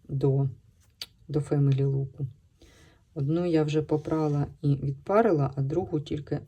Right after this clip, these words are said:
закінчила. Тому треба її швиденько зробити, бо завтра вже треба дарувати, і завтра мій останній день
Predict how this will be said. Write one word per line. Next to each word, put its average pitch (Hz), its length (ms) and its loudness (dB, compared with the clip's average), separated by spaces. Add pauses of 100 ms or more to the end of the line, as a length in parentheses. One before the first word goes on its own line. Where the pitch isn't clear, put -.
(160)
закінчила. 139 920 -4 (1400)
Тому 147 280 0
треба 143 320 -2
її 143 160 -2
швиденько 143 580 -2
зробити, 143 500 -6
бо 139 140 -4
завтра 143 460 -4 (920)
вже 147 160 -2
треба 143 280 -2
дарувати, 151 520 -2
і 151 40 -2
завтра 143 420 -4
мій 139 220 2
останній 135 480 -4
день 190 280 -2